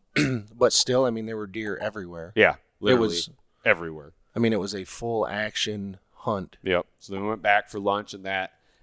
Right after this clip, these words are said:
Speaker 2: afternoon we went out there, and, and now the fog was gone, so we really wanted to go back to the fields that we saw that morning, but you could see the,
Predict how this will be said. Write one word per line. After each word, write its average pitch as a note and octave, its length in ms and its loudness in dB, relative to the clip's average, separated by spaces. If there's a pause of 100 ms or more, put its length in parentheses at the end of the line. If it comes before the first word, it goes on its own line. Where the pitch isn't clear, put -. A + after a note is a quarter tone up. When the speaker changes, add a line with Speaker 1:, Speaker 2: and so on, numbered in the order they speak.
(100)
Speaker 2:
afternoon G#2 600 2
we G#2+ 100 -10
went F#2+ 220 -4
out F#2 220 -4
there, G2 180 4
and, F2+ 200 -6
and F2+ 220 -8
now F#2 160 4
the F#2+ 120 -4
fog F#2+ 360 0
was F2 140 -10
gone, F#2+ 420 0
so F#2 140 -14
we F2+ 120 -12
really G2+ 280 -2
wanted F#2+ 220 -4
to F2+ 60 -16
go F2+ 140 -12
back F2 300 -8
to - 80 -20
the D#2 80 -20
fields F2 340 -8
that D#2+ 120 -12
we E2+ 100 -14
saw F#2 220 -2
that D#2+ 220 -10
morning, F#2+ 400 -2
but D2+ 120 -16
you D#2 100 -20
could - 140 -20
see G2 180 -10
the, E2 180 -8